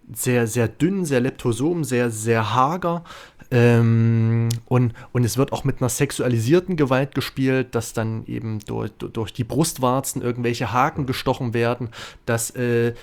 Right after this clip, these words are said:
Menschen dann wirklich an, an ihr, an, an ihrer Brust, äh, entweder auf-,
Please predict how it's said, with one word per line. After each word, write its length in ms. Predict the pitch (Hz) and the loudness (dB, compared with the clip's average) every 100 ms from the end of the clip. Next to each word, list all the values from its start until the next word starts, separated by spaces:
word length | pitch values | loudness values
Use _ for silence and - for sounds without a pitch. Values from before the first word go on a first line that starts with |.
| - | -4
Menschen 460 | 120 127 160 147 | 0 2 0 0
dann 220 | 127 123 117 | 2 2 2
wirklich 360 | 127 131 113 | 2 0 -2
an, 180 | 135 139 | -2 -2
an 180 | 131 131 | -2 -4
ihr, 240 | - 143 - | -2 -4 -2
an, 200 | 135 131 | -2 -2
an 140 | 135 | -4
ihrer 240 | 139 117 120 | -4 -2 -2
Brust, 560 | 107 - 208 - - - - - | 2 4 4 2 -6 -14 -20 -4
äh, 240 | 120 120 117 - | 0 2 0 -2
entweder 480 | 131 131 127 117 | -2 2 2 2
auf-, 400 | - 156 - - | 2 2 2 -2